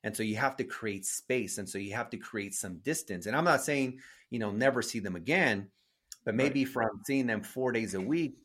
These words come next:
Speaker 1: go to, like, one or two days a week. And those other one to two days a week, go on meetup dot com and find people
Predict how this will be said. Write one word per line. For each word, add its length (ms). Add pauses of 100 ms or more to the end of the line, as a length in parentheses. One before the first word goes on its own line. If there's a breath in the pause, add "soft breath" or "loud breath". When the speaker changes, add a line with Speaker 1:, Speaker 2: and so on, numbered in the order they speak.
(280)
Speaker 1:
go 120
to, 180
like, 240
one 420
or 180
two 220
days 260
a 60
week. 360
And 140
those 240
other 260
one 500
to 140
two 300
days 400
a 100
week, 420 (580 soft breath)
go 180
on 180
meetup 300
dot 220
com 480
and 180
find 420
people 520